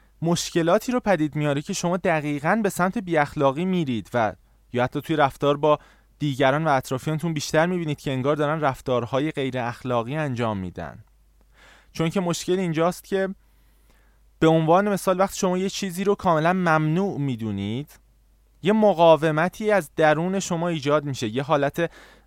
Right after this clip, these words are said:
ممنوعه بودن ایجاد می‌شه. می‌خوام بگم حتی کسایی که حس گناه دارن نسبت به،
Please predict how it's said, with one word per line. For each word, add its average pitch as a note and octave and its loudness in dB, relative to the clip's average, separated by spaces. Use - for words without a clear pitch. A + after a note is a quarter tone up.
ممنوعه D3+ 2
بودن C#3+ 0
ایجاد C3+ 0
می‌شه. G2+ -6
می‌خوام D#3 -2
بگم D#3+ 0
حتی E3 -4
کسایی D#3+ 0
که E3+ 0
حس F3+ -4
گناه F#3 2
دارن C3 2
نسبت C3+ -2
به، E3 2